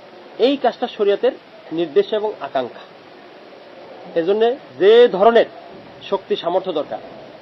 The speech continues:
উম্মতের যে পর্যায়ে যে কাজ করা দরকার, সকল বৈধ উপায় প্রক্রিয়া অবলম্বনের মাধ্যমে এই কাজ করতে হবে।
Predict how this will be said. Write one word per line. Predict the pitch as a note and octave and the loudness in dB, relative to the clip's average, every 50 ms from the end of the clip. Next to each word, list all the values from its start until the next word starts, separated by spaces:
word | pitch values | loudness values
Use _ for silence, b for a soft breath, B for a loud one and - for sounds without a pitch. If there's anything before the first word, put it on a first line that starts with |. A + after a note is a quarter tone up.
| - - | -10 -6
উম্মতের | D#3+ F3 F#3+ G3 G#3 G#3+ A3+ A3+ A3 G3 D3+ | -6 -4 0 0 0 2 2 2 0 0 -2
যে | C#3 E3+ G3 G#3+ A3+ A3 - | 0 2 4 4 4 4 4
পর্যায়ে | A3 G#3+ G3+ G#3 A3 G#3+ G#3 | 2 4 4 4 4 4 4
যে | E3+ D3+ G3+ A#3 | 4 4 4 4
কাজ | A#3+ C4 B3 - - | 6 4 2 4 4
করা | B3 A#3 G#3+ | 4 6 6
দরকার, | F#3 F3+ D3 - A2 - - - - - - - - - - - - - - - | 4 4 0 -2 -8 -12 -14 -18 -20 -20 -20 -20 -20 -20 -20 -20 -20 -20 -6 0
সকল | F#3+ G3 G3 - A#3 A#3 A3 | 0 2 4 6 6 6 4
বৈধ | F3 C#3+ E3 F#3 G3 G3 F#3+ | 2 2 2 2 2 2 2
উপায় | G3+ G3+ G3+ F#3+ - F3+ F#3 F#3+ F3+ F3+ | 4 2 4 2 0 2 4 4 4 4
প্রক্রিয়া | F3+ - F#3+ F3+ - F3+ F3+ F3 | 2 -2 -6 -6 -4 -2 -2 0
অবলম্বনের | E3 E3 E3 E3+ E3 E3+ F#3+ F#3+ F#3+ F3+ | 0 0 -2 -2 -2 -2 -2 0 0 2
মাধ্যমে | E3 D3+ C#3+ D3 F#3 G3+ | 0 0 0 0 -2 -2
এই | E3+ | -2
কাজ | D3 - A#2+ - | -2 -4 -8 -10
করতে | - F#2+ - - | -14 -16 -18 -18
হবে। | - - | -20 -20